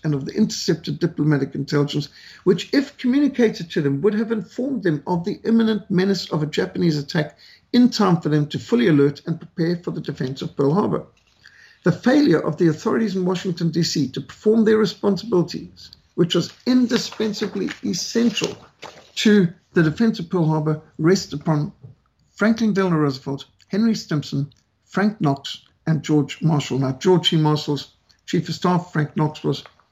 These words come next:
Secretary of the Navy, Henry Stimson, I think, was Secretary of Defense, and Franklin Delano Roosevelt, of course, was the American president. And so in Freedom Betrayed, President Herbert Hoover indicts these top leaders of the United States as, uh, guilty of criminal negligence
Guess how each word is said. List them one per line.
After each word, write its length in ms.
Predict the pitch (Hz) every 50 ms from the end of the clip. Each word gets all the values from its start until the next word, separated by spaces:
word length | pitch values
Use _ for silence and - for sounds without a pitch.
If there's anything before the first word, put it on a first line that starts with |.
| _ _ - _ _ _
Secretary 420 | _ - - 190 170 - - - 151
of 80 | 147
the 60 | 170 170
Navy, 320 | 175 160 160 165 160 160 - - - _ _ _ _ _
Henry 220 | - 185 180 165
Stimson, 400 | 151 - - 185 170 165 - 165
I 60 | 156 151
think, 240 | 147 - 156 -
was 140 | - 139 -
Secretary 340 | - 165 160 - - 151 143
of 80 | 127 -
Defense, 440 | - - - - 170 165 165 - - -
and 280 | 170 170 143 143 139 139
Franklin 240 | - 147 139 - - -
Delano 240 | 147 143 147 139
Roosevelt, 420 | 135 139 135 139 - - 139 135 -
of 100 | - _
course, 220 | - 156 139 - -
was 140 | 131 139
the 60 | - 139
American 320 | 135 139 135 - - 135
president. 420 | - 170 170 135 135 139 131 - - _ _ _ _ _ _ _ _ _
And 120 | - 170 165
so 280 | - 202 180 175 175 - -
in 100 | 185 160
Freedom 320 | 160 - 254 277 254 214
Betrayed, 540 | 202 - - - 185 165 170 151 160 - _
President 340 | - 190 165 170 170 160 151
Herbert 320 | - 175 170 160 - - - - - - -
Hoover 360 | - 190 165 147 160 147 151 - - _ _ - _ _ _ _ -
indicts 600 | 175 160 - - 185 165 185 190 - - - -
these 340 | - 180 175 165 151 151 - -
top 260 | _ - 214 208 - -
leaders 300 | 165 170 165 147 143 139
of 40 | 151
the 40 | 151
United 260 | 147 147 147 143 -
States 420 | - - 156 147 147 - - - -
as, 280 | 165 147 143 - - _ _ _ _ _ _ -
uh, 60 | 151
guilty 420 | - - 185 180 170 - - 165 -
of 280 | 147 151 - - _
criminal 400 | - - 240 220 214 190 175 156
negligence 680 | 147 139 147 151 147 147 139 - - - - - -